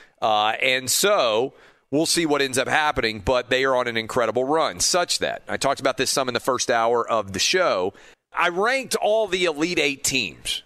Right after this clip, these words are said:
And obviously, we're gonna give you some picks, by the way. We got two games tonight. We got two games tomorrow night. And I know a lot of you are bleary-eyed as you're waking up with me today because the games are ending so late. They're not starting until ten o'clock Eastern on the, on the East Coast. And even on the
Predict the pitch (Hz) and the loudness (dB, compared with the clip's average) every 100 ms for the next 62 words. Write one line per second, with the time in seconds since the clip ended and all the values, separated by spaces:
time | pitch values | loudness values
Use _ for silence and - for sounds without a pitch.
0 | _ _ - 127 135 147 143 147 135 135 | _ _ -2 2 2 2 0 0 0 -2
1 | 123 127 127 - 110 - 139 - 127 117 | -2 -2 -2 -2 -2 -2 -2 0 0 2
2 | 113 110 110 117 113 - 139 131 113 - | 2 2 2 0 0 -2 0 -2 -2 -2
3 | 113 110 113 107 104 - 131 113 101 98 | 0 0 0 0 0 0 -2 -2 -4 -2
4 | 104 110 98 87 87 - 123 123 123 135 | 0 0 0 -2 -2 -2 0 2 2 2
5 | 117 117 113 110 107 95 101 117 120 113 | 2 0 0 0 0 0 0 0 2 2
6 | 101 104 101 101 104 104 101 107 107 107 | 2 2 2 0 0 0 0 0 0 0
7 | 101 113 92 98 90 85 110 95 78 80 | 0 0 -2 -2 0 0 0 0 -2 -6
8 | - _ _ _ - 113 120 104 104 123 | -14 _ _ _ -8 -4 -2 -2 0 0
9 | 127 110 101 101 92 85 - 110 92 104 | 0 0 0 0 0 -2 0 0 0 0
10 | 117 101 107 104 - 117 117 92 92 - | 0 -2 -2 -2 0 0 -2 -2 -4 -2
11 | 107 - 98 85 104 - 98 87 90 85 | -4 -2 -2 -2 -4 -2 -2 -2 0 -2
12 | 80 - 90 90 95 98 - - 117 95 | -2 -6 -8 -6 -4 -4 -2 -2 -2 -4
13 | - - - _ _ _ _ 117 110 127 | -8 -8 -12 _ _ _ _ -2 0 0
14 | 131 110 107 107 101 | 2 0 0 0 0